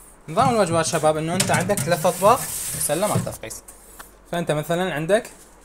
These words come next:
أول أسبوع أو أول عشرة أيام حسب أنت كمية البيض اللي عندك تخلي وجبة بيض، تمام؟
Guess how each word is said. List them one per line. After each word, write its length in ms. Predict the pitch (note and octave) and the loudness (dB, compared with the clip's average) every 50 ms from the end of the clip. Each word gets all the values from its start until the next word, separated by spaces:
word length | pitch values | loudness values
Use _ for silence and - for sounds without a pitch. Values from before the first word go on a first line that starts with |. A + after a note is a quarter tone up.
| - - - - - - - - - - - - - - - - - - - | -20 -20 -20 -20 -20 -20 -20 -20 -20 -20 -20 -20 -20 -20 -20 -20 -8 0 2
أول 220 | D3+ D#3 D#3 D3 | 4 6 6 4
أسبوع 380 | C#3 - - B2 C#3 D#3 D#3 - - - - - - | 2 0 -2 0 0 0 -2 -2 -6 -16 -16 -8 -4
أو 160 | B2+ B2 B2 A#2+ | -2 -2 0 0
أول 200 | B2 C#3 D3 C#3+ | 0 0 0 0
عشرة 220 | C3 - D3+ - - | -2 -4 -4 -4 -2
أيام 120 | D#3+ D#3 D3+ | -2 -2 -2
حسب 280 | - C#3+ - C3+ B2+ | -2 -4 -4 -4 -4
أنت 180 | B2+ C3+ - C3+ | -4 -6 -6 -6
كمية 300 | - - B2 B2 B2+ B2 - | -6 -4 -4 -4 -4 -4 -6
البيض 240 | B2 B2 C3 B2 A#2 | -4 -2 -2 -2 -2
اللي 140 | A2+ A2 A2+ | -4 -6 -6
عندك 360 | A#2 A#2+ A#2+ A#2+ D3+ G#3 B3+ - - - - - - - - - - - - - - - | -6 -6 -4 -2 -2 -2 -2 -4 -12 -20 -18 -18 -18 -18 -18 -20 -20 -20 -20 -20 -20 -16
تخلي 280 | - - F3 D#3+ D3 C#3 | -4 0 0 0 2 2
وجبة 340 | B2+ B2 A#2 A2 - B2 A#2 - | 2 2 2 0 -2 -4 -2 0
بيض، 200 | B2+ C#3 F#3+ - - - - - - - - - - - | 0 0 0 0 -4 -10 -20 -20 -20 -20 -20 -20 -14 -10
تمام؟ 300 | - B2 A#2+ C3 F3+ A#3+ | -6 -4 -2 -2 -2 -4